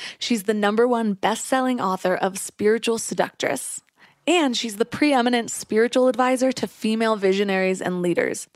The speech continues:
She's an international speaker, a mystic artist, and feminine leadership trendsetter. So three key things we will learn today are how to unlearn control,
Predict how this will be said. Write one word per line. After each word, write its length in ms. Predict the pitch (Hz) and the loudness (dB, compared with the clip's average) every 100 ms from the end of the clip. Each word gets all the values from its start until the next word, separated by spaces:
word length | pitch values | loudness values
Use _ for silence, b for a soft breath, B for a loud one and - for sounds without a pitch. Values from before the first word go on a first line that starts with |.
| _ | _
She's 260 | - - 214 | -10 -4 -2
an 120 | 208 | -2
international 640 | 196 247 302 277 277 277 277 | 0 2 2 0 2 0 -2
speaker, 540 | - 196 185 190 208 - | -4 -8 -2 -2 -2 -2
a 60 | |
mystic 460 | 208 214 254 - 262 | 0 0 -2 -4 -2
artist, 440 | 196 196 214 - - | 0 0 -2 -4 -8
and 180 | 196 202 | -6 -6
feminine 560 | - - 220 254 262 254 | -6 -4 0 0 0 -2
leadership 580 | 220 214 208 208 220 202 - | -2 0 2 2 0 -4 -6
trendsetter. 680 | - 196 180 180 - - - - B B B B | -4 -2 -2 -6 -6 -6 -8 -12 B B B B
So 180 | - 240 | 0 0
three 380 | - 208 262 320 | 0 0 2 2
key 220 | - 269 | 2 0
things 360 | 254 220 214 | 0 0 0
we 140 | 202 202 | 2 4
will 160 | 202 | 4
learn 260 | 190 190 190 | 2 0 -2
today 400 | 196 175 165 - - | -2 -2 -2 -2 0
are 300 | 196 190 196 B B B | 0 0 -4 B B B
how 160 | - | 0
to 260 | 294 - 254 - | 0 0 -2 -2
unlearn 520 | 214 247 247 233 220 | -2 0 0 0 -2
control, 640 | 214 190 - 180 - 233 | -4 -6 -2 -2 -2 -6